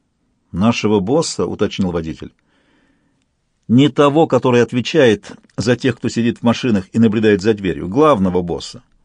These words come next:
Капо ди тутти капи». «И что это значит?» спросил водитель. «По-итальянски», ответил Ричард. «Босс всех боссов». Никакого ответа,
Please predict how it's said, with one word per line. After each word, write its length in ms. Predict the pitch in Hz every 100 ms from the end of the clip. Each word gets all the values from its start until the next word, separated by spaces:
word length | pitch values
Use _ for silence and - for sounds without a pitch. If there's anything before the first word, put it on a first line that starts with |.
| _ _ _ _ _ _ _ _ _ _
Капо 380 | - 175 170 170
ди 140 | 143
тутти 440 | 151 - 180 - 139
капи». 400 | 113 90 - - _ _ _ _ _ _ _ _ _ _
«И 60 | -
что 160 | -
это 100 | 95
значит?» 380 | 82 98 85 -
спросил 340 | - 95 - 90
водитель. 420 | 87 117 107 92 _ _ -
«По-итальянски», 760 | 240 190 170 151 156 143 -
ответил 320 | 123 131 123
Ричард. 360 | 113 110 98 92
«Босс 480 | 104 170 196 - -
всех 320 | - 269 262
боссов». 460 | 104 135 - 127 - _ _ _ _ _ _ _ _ _ _ _ _ -
Никакого 580 | 107 120 143 139 98 90
ответа, 520 | 90 95 135 156 139